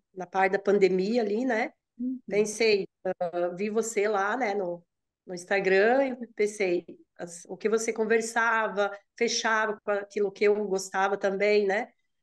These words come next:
Speaker 1: Aí eu disse, "Mas eu não tinha nem dinheiro, nem cartão na época, sabe? Pra fazer o teu curso, Kátia, isso eu vou relatar." Aí pensei, não dormi à noite, acordei, eu disse, "Mas Deus vai me, me dar uma luz." Acordei de manhã, daí lembrei,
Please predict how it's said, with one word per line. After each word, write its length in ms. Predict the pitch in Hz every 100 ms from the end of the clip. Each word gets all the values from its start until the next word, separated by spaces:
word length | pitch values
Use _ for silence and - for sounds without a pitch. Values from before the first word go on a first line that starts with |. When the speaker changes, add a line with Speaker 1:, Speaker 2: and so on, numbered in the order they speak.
| _ 214
Speaker 1:
Aí 100 | 214
eu 60 |
disse, 140 | 214 233
"Mas 340 | 233 240 220
eu 220 | 247 240
não 220 | 254 269
tinha 280 | 262 269 254
nem 160 | 254 262
dinheiro, 580 | 247 262 247 247 254 247
nem 160 | 240
cartão 460 | 254 262 262 240 226
na 120 | 208
época, 340 | 196 190 -
sabe? 360 | 190 - 190 233
Pra 140 | 240
fazer 260 | 226 214 208
o 60 | 214
teu 160 | 233
curso, 360 | 233 226 - 202
Kátia, 440 | 190 175 185 165
isso 220 | 190 180 196
eu 40 |
vou 140 | 202
relatar." 580 | 208 214 220 - 147 - _ _ _ - -
Aí 500 | 220 214 247 302 302 _ _
pensei, 640 | - 247 247 254 247 247 226
não 180 | 233 247
dormi 320 | 262 233 247
à 80 | 247
noite, 420 | 220 233 233 233
acordei, 720 | - 226 202 226 226 226 - _ _
eu 100 | 214
disse, 160 | 208 214
"Mas 140 | 208
Deus 240 | 190 214 220
vai 200 | 220 226
me, 300 | 226 226 226 _ _
me 100 | 214
dar 140 | 202 208
uma 120 | 214
luz." 360 | 196 185 190 - _ _ _ -
Acordei 420 | 226 214 233 233
de 100 | 247
manhã, 640 | 240 240 233 226 240 262 -
daí 140 | 226 226
lembrei, 540 | 233 226 196 175 175